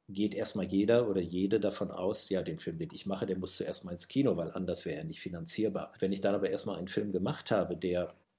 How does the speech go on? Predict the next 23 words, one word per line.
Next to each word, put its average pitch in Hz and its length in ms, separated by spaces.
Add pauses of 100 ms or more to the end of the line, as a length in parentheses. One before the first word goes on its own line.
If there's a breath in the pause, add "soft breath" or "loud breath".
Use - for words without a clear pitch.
(120)
wenn 82 160
meine 80 240
These - 280
richtig 98 320
ist, - 220
nicht 101 320
ins - 220
Kino 87 420
passt, - 640 (420 loud breath)
dann 95 140
kann 98 160
ich 92 120
noch 104 100
so 190 120
viel 170 160
Marketing 85 520
ausgeben, 87 680
das 87 160
Publikum 95 520
wird 85 120
sich 95 160
diesen 95 240
Film 95 380